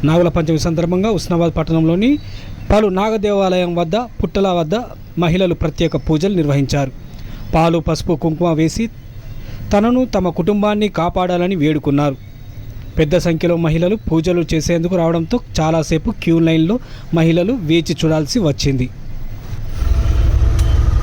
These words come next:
సిద్దిపేట జిల్లా ఉస్నాబాద్లో నాగుల పంచమి సందర్భంగా ఉదయం నుండి మహిళలు నాగదేవతకు ప్రత్యేక పూజలు నిర్వహిస్తున్నారు. పట్టణంలోని నాగులాంబ గుడిలో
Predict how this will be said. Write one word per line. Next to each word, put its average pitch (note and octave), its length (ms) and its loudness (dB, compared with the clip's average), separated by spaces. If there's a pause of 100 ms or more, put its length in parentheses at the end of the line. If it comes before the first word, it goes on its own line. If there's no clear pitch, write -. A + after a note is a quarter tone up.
(1400)
సిద్దిపేట F#3 400 6 (120)
జిల్లా E3+ 200 4
ఉస్నాబాద్లో E3 680 2 (160)
నాగుల F3+ 300 2
పంచమి D#3 520 0
సందర్భంగా D#3+ 540 0 (100)
ఉదయం D#3+ 300 4
నుండి E3 200 2
మహిళలు D#3 440 2 (100)
నాగదేవతకు D3+ 640 0
ప్రత్యేక D3 360 0 (120)
పూజలు D#3+ 380 2
నిర్వహిస్తున్నారు. C#3 680 2 (720)
పట్టణంలోని A#3 580 2
నాగులాంబ G#3 560 0
గుడిలో F#3 380 0